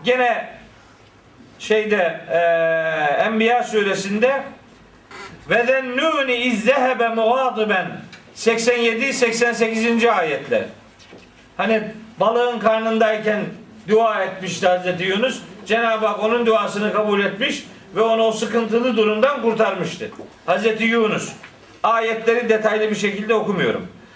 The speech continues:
Hazreti Yusuf'un duası kabul edilmişti. Ne demişti? "Kâle rabbi sicnu ahabbu ileyye mimma yed'ûneni ileyh. Ve illa tasrif anni keydehunne asbu ileyhinne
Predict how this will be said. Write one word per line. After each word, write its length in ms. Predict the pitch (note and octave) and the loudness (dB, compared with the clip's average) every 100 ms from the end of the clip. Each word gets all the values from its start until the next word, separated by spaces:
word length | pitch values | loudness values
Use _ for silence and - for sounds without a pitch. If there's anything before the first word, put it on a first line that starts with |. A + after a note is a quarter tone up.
| - - | -8 -2
Hazreti 440 | A3 C4 C#4 D4 | 0 0 -2 -2
Yusuf'un 580 | D4+ D#4 - C4+ E4 E4 | -2 -2 -2 0 0 2
duası 400 | D#4 C4+ - A3 | 0 0 -2 -2
kabul 280 | A3+ G3 F#3 | 0 0 -2
edilmişti. 540 | D#3 D#3+ D#3 - A#2+ - - - - - - - - - - - - G3 - - - - - - - | -2 -4 -10 -12 -14 -16 -18 -20 -20 -20 -20 -20 -20 -20 -20 -20 -20 -20 -20 -20 -20 -20 -20 -16 -2
Ne 140 | G#3+ | 0
demişti? 520 | A#3 G3+ F3 G#3+ B3 - - - | 0 0 -4 -4 -6 -6 -16 -2
"Kâle 380 | A#3+ B3 A3+ G#3 | 0 2 0 -2
rabbi 520 | G3 C#4 - - A#3 | 0 -2 -4 -4 -2
sicnu 640 | - - D4+ E4 C4+ B3+ A#3+ | -2 -2 -2 0 0 0 0
ahabbu 580 | A#3 B3+ C#4+ G3+ A#3+ | 0 -2 -4 -2 -2
ileyye 460 | A#3 A#3+ B3 A#3 A3+ | 2 2 2 2 -2
mimma 400 | A3 G#3+ G#3+ G3+ | -2 0 0 0
yed'ûneni 680 | G3+ G3+ F#3 G3 F#3+ F3+ E3+ | -2 -2 -2 -2 -2 -2 -2
ileyh. 420 | D#3 C#3+ B2 G#2 - - - - - D3+ | -4 -4 -4 -6 -10 -20 -20 -20 -8 -2
Ve 200 | G#3+ C4+ | 0 0
illa 340 | C4 B3 A3+ | 0 0 2
tasrif 400 | C4 B3 A3+ A3+ | 0 0 0 2
anni 540 | G#3 C4 B3+ B3 A3+ A#3 | 2 0 -2 -2 0 2
keydehunne 840 | A#3+ A3+ A3 G#3 G#3+ F3 D3+ - - - - | 2 2 0 0 -2 -2 -2 -4 -12 -18 -4
asbu 560 | F#3 C4+ - F#3+ A#3+ A#3+ | 0 0 -4 -2 2 4
ileyhinne 880 | A#3+ A#3+ A3+ A3 B3 A3+ F3 B2+ | 4 2 2 0 0 2 0 0